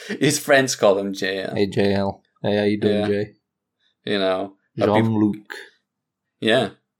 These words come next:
Speaker 1: Uh,
Speaker 2: It's a bit,
Speaker 1: you know
Speaker 2: it's a
Speaker 1: how
Speaker 2: little
Speaker 1: ma-
Speaker 2: sexy, isn't it? It's like,
Speaker 1: It
Speaker 2: you're kinda,
Speaker 1: is,
Speaker 2: you're
Speaker 1: yeah.
Speaker 2: kind of bestowing a good, I feel like a pretty good future. 'Cause it's
Speaker 1: Yeah.
Speaker 2: like, yeah, it's a, it's a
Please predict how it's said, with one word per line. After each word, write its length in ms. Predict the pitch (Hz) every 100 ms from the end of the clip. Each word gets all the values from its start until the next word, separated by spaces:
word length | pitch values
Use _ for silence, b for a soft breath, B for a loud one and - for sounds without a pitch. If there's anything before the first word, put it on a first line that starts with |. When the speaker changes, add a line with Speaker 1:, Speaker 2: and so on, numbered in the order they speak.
| -
Speaker 1:
Uh, 360 | 107 104 104 101
Speaker 2:
It's 80 | 156
a 80 |
bit, 180 | 151 185
Speaker 1:
you 60 | 190
know 80 | 101
Speaker 2:
it's 80 |
a 40 | -
Speaker 1:
how 60 | 160
Speaker 2:
little 180 | 170
Speaker 1:
ma- 60 | 160
Speaker 2:
sexy, 640 | - 143 - - 107 117 -
isn't 280 | 104 - -
it? 120 | -
It's 160 | - -
like, 360 | 95 92 - -
Speaker 1:
It 120 | 135
Speaker 2:
you're 200 | 175 208
kinda, 240 | 117 113
Speaker 1:
is, 60 | 110
Speaker 2:
you're 100 | 117
Speaker 1:
yeah. 60 | 127
Speaker 2:
kind 180 | 139
of 160 | 120 110
bestowing 580 | 104 - 113 113 110 101
a 80 | 98
good, 400 | 95 104 101 - - _
I 80 | 110
feel 140 | 123
like 160 | 120 113
a 80 | 104
pretty 260 | - 110 101
good 160 | 98
future. 460 | - 104 98 - 98 B B B _ -
'Cause 120 | 127
it's 140 | 135
Speaker 1:
Yeah. 60 | 151
Speaker 2:
like, 280 | 139 131 B B B
yeah, 360 | 113 120 120 123 - _ _
it's 300 | - 107 -
a, 120 | 113 107
it's 200 | 107 -
a 180 | 107 101